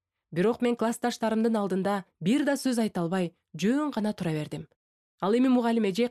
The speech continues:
кайра-кайра: «Айт, айт, айт!» — деп жатты. Акыры мен көз жашымды кармай албай, класстан качып чыктым. Эмне дейин, эл алдында насаат айтууга арналган жашоонун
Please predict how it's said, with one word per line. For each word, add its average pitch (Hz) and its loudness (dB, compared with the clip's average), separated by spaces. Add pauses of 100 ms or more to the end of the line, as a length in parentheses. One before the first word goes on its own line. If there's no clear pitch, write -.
кайра-кайра: 180 -2 (260)
«Айт, 254 -2 (160)
айт, 294 0 (160)
айт!» — 294 0
деп 185 -2
жатты. 165 -8 (720)
Акыры 330 0
мен 294 2
көз 226 0
жашымды 214 -4
кармай 185 -4
албай, 185 -4 (200)
класстан 175 -4
качып - -10
чыктым. 156 -12 (720)
Эмне 294 2
дейин, 170 -2 (300)
эл 311 2
алдында 269 2
насаат 233 -2
айтууга 202 -2
арналган 185 0
жашоонун 175 -2